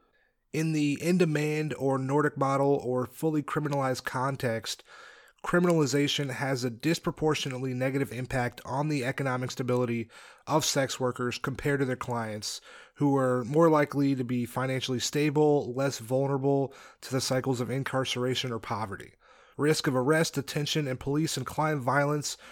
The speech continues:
are amplified for sex workers living in poverty, who may be more likely to work on the streets as opposed to online, and therefore financial stability would not only increase their income,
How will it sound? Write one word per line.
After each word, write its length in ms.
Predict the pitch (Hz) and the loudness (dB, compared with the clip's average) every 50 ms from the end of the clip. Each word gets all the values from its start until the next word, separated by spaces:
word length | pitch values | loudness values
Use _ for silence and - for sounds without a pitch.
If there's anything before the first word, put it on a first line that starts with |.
| - - _ _ | -20 -20 _ _
are 100 | 131 117 | -4 -2
amplified 500 | - 135 151 151 - 143 - - 135 131 | 0 0 0 0 0 -2 0 2 0 0
for 120 | - - 120 | 0 -2 -4
sex 280 | - - 131 123 - | -2 -2 -2 -2 -2
workers 300 | - 131 127 - 127 113 | -6 -4 -2 -2 -2 0
living 180 | 127 131 131 131 | 0 0 0 -2
in 80 | 123 110 | -4 -4
poverty, 640 | - 123 123 123 123 120 123 123 123 123 120 120 - - - - - - _ | -2 0 0 0 2 2 0 0 0 0 -4 -8 -12 -20 -20 -20 -20 -20 _
who 140 | - 151 151 | -2 0 2
may 200 | 147 143 143 151 | 4 4 4 4
be 140 | 139 147 135 | 4 4 2
more 260 | 127 139 151 160 156 | 4 4 4 4 4
likely 340 | 147 147 147 - 147 147 139 | 4 4 2 2 2 0 2
to 80 | 127 | 2
work 300 | 123 120 131 139 139 135 | 2 2 0 0 0 -2
on 60 | 143 135 | -2 -2
the 100 | 123 - | -2 -4
streets 340 | - - 131 131 123 - | -2 -2 -2 -4 -4 -4
as 80 | 127 120 | -6 -6
opposed 320 | 120 - - 131 131 120 | -6 -4 -2 -2 -2 0
to 80 | - - | -2 -4
online, 720 | - 120 127 123 123 123 127 135 139 143 143 147 143 - - _ | -4 -2 -2 -2 0 0 2 2 2 2 0 -2 -4 -8 -10 _
and 120 | - 135 143 | -6 2 4
therefore 340 | 165 165 - - 165 170 156 | 4 4 4 4 4 4 4
financial 500 | - - - 151 151 156 156 - - 151 | 4 4 2 4 4 4 2 2 0 -2
stability 460 | - - 127 120 135 139 143 139 139 | -2 0 0 2 4 4 4 4 4
would 180 | 127 127 120 | 2 0 -2
not 360 | 113 127 127 135 131 143 147 - | -2 -2 -2 0 2 2 0 0
only 400 | 139 139 139 139 139 131 131 139 | 0 -2 -2 -2 -2 -2 -2 -2
increase 380 | 139 - - 151 147 139 - | -4 -4 -2 -2 0 0 0
their 140 | - 135 123 | 0 0 0
income, 540 | 120 151 170 - - 139 127 127 123 123 | 2 0 -2 0 0 0 2 2 0 -2